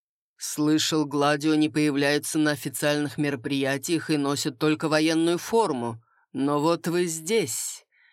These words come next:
Император Вилберн вежливо подал мне руку, стоило расстаться с партнёром по танцу. И этот жест явно прибавил мне очков в глазах придворных. Дракон по такому случаю тоже отказался от военной формы,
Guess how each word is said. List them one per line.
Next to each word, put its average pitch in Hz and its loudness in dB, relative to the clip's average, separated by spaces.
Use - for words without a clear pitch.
Император 139 -4
Вилберн 139 -2
вежливо 139 0
подал 139 -2
мне 135 0
руку, 190 -2
стоило 180 -4
расстаться 160 -4
с - -8
партнёром 143 -4
по 143 -6
танцу. 127 -10
И 151 -2
этот 226 0
жест 240 -2
явно 226 0
прибавил 151 0
мне 147 2
очков 175 -4
в 160 -8
глазах 151 -2
придворных. 151 -4
Дракон 156 -2
по 165 -4
такому 160 -2
случаю 202 -2
тоже 208 0
отказался 147 -2
от 139 -6
военной 151 2
формы, 170 -2